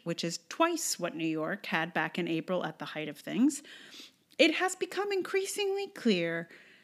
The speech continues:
that theater won't be back anytime soon. The art and business that we knew and loved is dead. There's a small chance of zombification, but theater as we know it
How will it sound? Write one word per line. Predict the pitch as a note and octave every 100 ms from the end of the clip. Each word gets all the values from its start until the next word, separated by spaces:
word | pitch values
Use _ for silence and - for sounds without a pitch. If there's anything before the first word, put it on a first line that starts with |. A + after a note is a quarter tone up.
| _ _
that | G#3 G3
theater | - - D#4 D#4 D#4 D#4 D#4 - -
won't | A3 A3+ A3
be | G#3+
back | G3+ F3+ E3
anytime | F#3 F3 E3+ E3 D#3+
soon. | - D3+ D#3 - _ _ _ _ _ _ _ _ _ _ -
The | G#3+ -
art | A3+ C#4+ D4+ - -
and | G#3+ A3
business | A#3 B3 C4 C4
that | G#3+
we | G#3 G#3
knew | G3+ G#3+
and | A#3
loved | G#3 G#3+ G#3+ -
is | A3 A#3 - - - _ _ _ _ _ _ _ _ _ -
dead. | G3+ C4+ F4 E3+ - _ _ _ _ _ _ _ _ _ _ _ _ -
There's | B3+ B3+
a |
small | E4+ G#4+ G#4+
chance | G#4+ G#3 F3+
of | F#3+
zombification, | E3 E3+ D#3+ D3+ D#3 - E3 - C4+ C#4+
but | B3+ -
theater | - C4 C#4 C#4+
as | - G3 G3+
we | G3+ G#3+
know | G3+ F#3+ G#3
it | A3+ - -